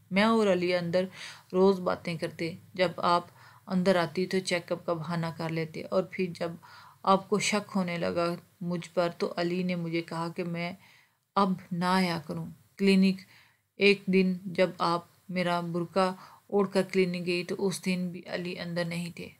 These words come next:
तो आपको कुछ पता ना चल सका। जब अली ने रिश्ता भेजा, तो मैं हर बीमारी भूल गई और खुशी की, शादी की खुशी में मसरूफ़ हो गई। कुछ अरसे बाद मेरे सर में शदीद दर्द हुआ और पेट में भी। मुझे पता चला कि मुझे कैंसर है। तब अली काम के सिलसिले में बाहर गया।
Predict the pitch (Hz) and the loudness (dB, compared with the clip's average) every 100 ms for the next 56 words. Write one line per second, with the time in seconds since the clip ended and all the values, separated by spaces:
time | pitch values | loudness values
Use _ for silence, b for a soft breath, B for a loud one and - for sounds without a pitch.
0 | _ - - 180 180 196 190 208 - 185 | _ -6 0 2 2 -2 -2 -2 -2 -2
1 | 175 165 170 175 160 175 165 170 175 170 | 0 -2 -4 -6 -8 -8 -6 -4 -4 -4
2 | 170 175 175 175 170 - 170 170 170 170 | -4 -6 -4 -4 -4 -4 -6 -4 -4 -4
3 | 180 - b b b _ 196 180 185 185 | -8 -10 b b b _ 0 2 2 0
4 | 160 - 196 185 180 170 170 165 180 180 | 0 2 4 4 0 0 -2 -2 -2 -2
5 | 170 185 175 170 180 - 180 - 180 190 | 0 -2 -2 -4 -8 -8 -14 -20 -20 _
6 | _ _ 180 180 180 190 185 185 - 175 | _ _ -2 -2 -2 -4 -2 -4 -6 -10
7 | 175 170 - 196 185 - 170 165 - _ | -8 -8 -4 0 0 -2 -6 -6 -14 _
8 | _ _ _ _ - 240 - 196 - 175 | _ _ _ _ -4 -2 0 -2 -2 -4
9 | 165 170 170 - B B - 202 196 196 | -2 -2 -4 -10 B B 0 0 0 0
10 | 180 185 190 180 185 170 170 170 170 175 | 0 0 -2 -2 -2 -2 -4 -6 -8 -2
11 | 170 170 - 190 175 190 175 175 175 170 | -2 -2 -6 -6 -4 -2 -2 -4 -8 -8
12 | 190 196 _ 202 233 - 170 170 170 170 | -8 -12 _ -4 -2 0 -2 -4 -4 -4
13 | 170 180 170 170 170 165 160 - 175 175 | -4 -6 -6 -6 -6 -6 -8 -8 -8 -8
14 | 175 - 185 185 185 175 165 165 185 180 | -10 -6 -4 -4 -4 -4 -6 -8 -10 -10
15 | 170 190 175 175 175 180 170 165 | -8 -8 -6 -6 -4 -6 -6 -8